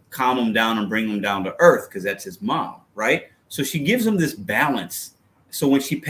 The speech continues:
Speaker 1: passes, the balance is gone.
Speaker 2: Yeah,
Speaker 1: And he's
Speaker 2: perfect.
Speaker 1: left with,
Speaker 2: Yeah.
Speaker 1: "Okay, well, I'm the biggest rock star." 'Cause, you know, he's a rock star. He's not a hip hop star. He's a rock star.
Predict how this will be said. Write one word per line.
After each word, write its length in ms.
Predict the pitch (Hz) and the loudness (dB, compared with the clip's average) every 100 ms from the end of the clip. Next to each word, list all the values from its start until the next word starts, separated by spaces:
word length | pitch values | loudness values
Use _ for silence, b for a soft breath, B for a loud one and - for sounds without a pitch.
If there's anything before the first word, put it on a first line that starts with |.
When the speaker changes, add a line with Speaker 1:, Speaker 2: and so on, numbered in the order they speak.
| 170 | 4
Speaker 1:
passes, 420 | 113 101 131 - _ _ | 4 2 -2 -6 _ _
the 100 | 123 | -2
balance 520 | 104 131 160 135 - | 4 6 6 4 -4
is 100 | 95 82 | -10 -10
gone. 340 | 92 85 78 _ - | -8 -8 -12 _ -4
Speaker 2:
Yeah, 140 | 135 117 | 2 2
Speaker 1:
And 80 | 110 | 4
he's 160 | 135 | 4
Speaker 2:
perfect. 140 | 131 123 | 4 4
Speaker 1:
left 280 | 160 156 | 2 2
with, 260 | 131 120 98 - | 4 4 2 -4
Speaker 2:
Yeah. 60 | |
Speaker 1:
"Okay, 200 | 135 113 | -2 0
well, 200 | 107 107 | 0 0
I'm 200 | 107 117 | 0 0
the 80 | 110 | 0
biggest 360 | 104 131 147 - - | 4 4 2 -4 -2
rock 280 | 120 131 - | 2 2 0
star." 480 | - 98 87 85 - _ _ _ | -4 -2 -2 -4 -10 _ _ _
'Cause, 200 | - 110 - | -4 -4 -2
you 120 | 131 | -2
know, 220 | 104 92 - | 0 -2 -2
he's 180 | 156 196 | 2 6
a 80 | |
rock 240 | 139 131 - | 6 4 0
star. 180 | - 95 | -4 -4
He's 120 | 135 | 0
not 140 | 185 | 0
a 40 | 113 | 2
hip 220 | 139 - | 0 0
hop 160 | 104 - | -2 -4
star. 220 | 95 90 | -6 0
He's 120 | 165 | 2
a 60 | 208 | 2
rock 300 | 190 107 - | 2 0 -4
star. 340 | - 73 - | -10 -10 -12